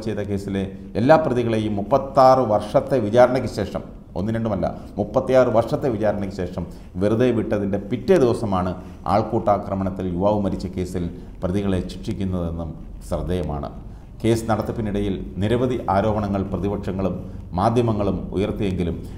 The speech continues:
മധുവിൻ്റെ കുടുംബത്തോടൊപ്പമാണെന്നാണ് സർക്കാർ ആവർത്തിച്ച് വ്യക്തമാക്കിയത്. കേസ് നടത്തിപ്പിൽ എല്ലാ നിയമസഹായവും സർക്കാർ നൽകി. ജഡ്ജിയെയും കളക്ടറെയും സാക്ഷികളായി വിസ്തരിച്ച കേസ് എന്ന പ്രത്യേകതയും ഈ കേസിനുണ്ട്. പ്രോസിക്യൂഷൻ നൂറ്റിമൂന്ന്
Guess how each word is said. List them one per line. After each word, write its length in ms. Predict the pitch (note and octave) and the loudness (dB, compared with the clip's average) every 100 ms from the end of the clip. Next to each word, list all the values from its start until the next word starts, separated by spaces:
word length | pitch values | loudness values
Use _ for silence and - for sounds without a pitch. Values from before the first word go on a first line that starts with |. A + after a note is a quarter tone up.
| - | -4
മധുവിൻ്റെ 400 | F2+ G#2 B2 A#2+ A#2 | 0 4 4 2 2
കുടുംബത്തോടൊപ്പമാണെന്നാണ് 1200 | A2+ C3 D3+ D3+ C#3+ G2 A2 G2+ F#2 F#2 F#2 F2+ F2+ - - - | 2 4 4 6 4 4 2 0 0 0 0 0 -2 -6 -12 -2
സർക്കാർ 360 | G2 F#2 A2 G2 D2+ - A2 | 0 2 4 4 2 -2 4
ആവർത്തിച്ച് 440 | C3+ C#3 G2 - F2 | 6 4 2 -4 -6
വ്യക്തമാക്കിയത്. 640 | - G2+ E2 D2+ D#2 D2 - - - - | -2 -2 -2 -4 -6 -6 -8 -10 -14 -2
കേസ് 240 | F#2 F#2 F#2+ | 0 0 -2
നടത്തിപ്പിൽ 400 | F2+ F2 F2 F2+ F2 - - A2 | -2 -2 -4 -4 -4 -10 0 6
എല്ലാ 140 | D3 D3+ | 8 8
നിയമസഹായവും 680 | C3+ B2 A2+ G2+ F#2 E2 - - - | 6 0 0 2 2 0 -4 -10 -6
സർക്കാർ 300 | F2 - F2+ D#2+ | -6 0 0 0
നൽകി. 260 | D#2+ D2+ E2+ - - - - | -2 -2 -4 -6 -14 -8 2
ജഡ്ജിയെയും 460 | A2+ A#2 C3 C3 B2+ | 2 4 4 4 2
കളക്ടറെയും 560 | A#2 A#2+ - B2+ A#2+ A#2 - | 0 0 0 0 0 -2 0
സാക്ഷികളായി 540 | A2 - A#2 A2 G#2+ G2+ | 0 0 -2 0 0 0
വിസ്തരിച്ച 380 | F#2+ A2 F#2+ G2+ - | -2 -4 -4 -6 -2
കേസ് 260 | F#2 - - - - | -4 -4 -12 -14 -8
എന്ന 140 | F#2 F#2 | -4 -4
പ്രത്യേകതയും 600 | F#2+ - G#2 G2 F#2 F2+ E2+ - - - F#2 | -4 -4 -2 0 0 -2 -4 -8 -12 -4 -4
ഈ 40 | F2+ | -2
കേസിനുണ്ട്. 500 | E2+ - D2+ D2 D2 - - - | -4 -4 -6 -6 -6 -8 -10 -4
പ്രോസിക്യൂഷൻ 580 | G2+ G2 G#2 G2+ G#2 F#2+ - - - F2+ | -2 -2 -2 -2 -2 -4 -6 -10 -10 -2
നൂറ്റിമൂന്ന് 460 | A2 A2+ G#2+ G#2+ | 0 0 0 0